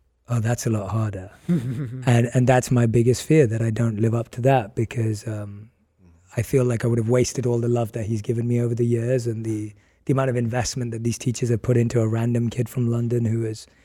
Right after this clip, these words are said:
Speaker 1: on his way to do all the stupid things that people do. And they, they've, they've loved me through so much.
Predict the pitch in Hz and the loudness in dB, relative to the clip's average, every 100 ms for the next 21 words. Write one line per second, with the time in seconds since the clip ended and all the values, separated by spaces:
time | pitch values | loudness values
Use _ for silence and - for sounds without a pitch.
0 | _ _ _ _ 127 117 113 117 117 120 | _ _ _ _ 4 4 4 4 4 2
1 | 113 117 113 113 - - 113 113 - 117 | 2 2 2 0 -6 -6 -4 -4 -4 -4
2 | 113 117 107 - 120 120 110 120 127 117 | -2 -4 -2 0 2 2 4 6 6 4
3 | 123 123 117 131 120 131 - 139 120 131 | 2 2 2 -2 -2 -8 2 2 4 4
4 | 160 151 127 113 - 131 123 120 113 - | 4 4 0 0 0 6 8 8 6 0
5 | - _ _ - - 156 147 147 110 - | -18 _ _ -8 6 6 8 4 2 -8
6 | - | -20